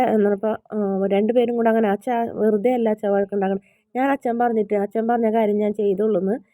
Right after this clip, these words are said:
നന്ദിനി പറയും. ശ്രീജ പറയും, "അങ്ങനെയല്ല അച്ഛൻ ഉണ്ടായെന്ന്" പറയുമ്പോൾ, ഏ, "വേദ ഭക്ഷണം കഴിച്ചിട്ടില്ല" എന്ന് പറഞ്ഞ്, "കഴിക്കാണ്ടായപ്പോൾ, കഴിക്കാണ്ടിരുന്നപ്പോൾ" എന്ന് പറഞ്ഞപ്പോൾ, "മതി, എനിക്കൊന്നും കേൾക്കണ്ട" എന്ന് പറഞ്ഞ് ദേഷ്യപ്പെടുന്നുണ്ട്.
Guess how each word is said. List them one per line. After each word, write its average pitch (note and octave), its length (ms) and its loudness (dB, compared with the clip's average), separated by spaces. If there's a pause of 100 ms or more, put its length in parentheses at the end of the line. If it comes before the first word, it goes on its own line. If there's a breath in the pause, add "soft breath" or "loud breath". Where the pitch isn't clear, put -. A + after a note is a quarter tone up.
(280)
നന്ദിനി G3+ 380 2
പറയും. G3+ 320 2 (120)
ശ്രീജ G#3+ 320 0
പറയും, A3+ 360 0 (540)
"അങ്ങനെയല്ല A#3 420 2
അച്ഛൻ A3+ 220 2
ഉണ്ടായെന്ന്" G3+ 380 2
പറയുമ്പോൾ, G3 280 0 (120)
ഏ, F#3+ 80 -4 (140)
"വേദ F#3+ 260 4
ഭക്ഷണം A3+ 340 -2
കഴിച്ചിട്ടില്ല" G3+ 500 0 (100)
എന്ന് F#3 220 -2
പറഞ്ഞ്, F#3+ 260 -4 (360)
"കഴിക്കാണ്ടായപ്പോൾ, A3+ 1040 2 (140)
കഴിക്കാണ്ടിരുന്നപ്പോൾ" A3+ 1000 0
എന്ന് A3+ 140 2
പറഞ്ഞപ്പോൾ, G#3+ 300 -2
"മതി, G3+ 260 -2
എനിക്കൊന്നും A3+ 520 -2
കേൾക്കണ്ട" G3 380 -2
എന്ന് F#3+ 180 0
പറഞ്ഞ് G3 260 0 (480)
ദേഷ്യപ്പെടുന്നുണ്ട്. G3+ 880 4